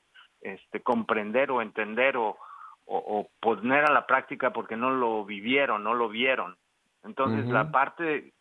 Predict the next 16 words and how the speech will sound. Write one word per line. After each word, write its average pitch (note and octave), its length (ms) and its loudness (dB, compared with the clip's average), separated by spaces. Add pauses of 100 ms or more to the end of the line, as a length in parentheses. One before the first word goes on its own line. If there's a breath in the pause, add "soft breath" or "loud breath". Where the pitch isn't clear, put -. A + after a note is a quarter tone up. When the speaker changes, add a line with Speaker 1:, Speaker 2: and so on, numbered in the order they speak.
Speaker 1:
todo D#3 300 2
inicia D3+ 500 0
desde, A2 500 -4 (400 soft breath)
desde G2+ 560 -4
tener A2+ 320 -4
una, C#3 680 2 (300)
una C#3+ 180 -2
familia C#3 560 0
unida D3+ 640 0
y A#2 160 -4
buscando A#2+ 640 -4
siempre C3 580 -4 (460)
estar A#2+ 260 -2
cerca B2+ 300 -2
de G2 120 0
Dios. C3 300 -4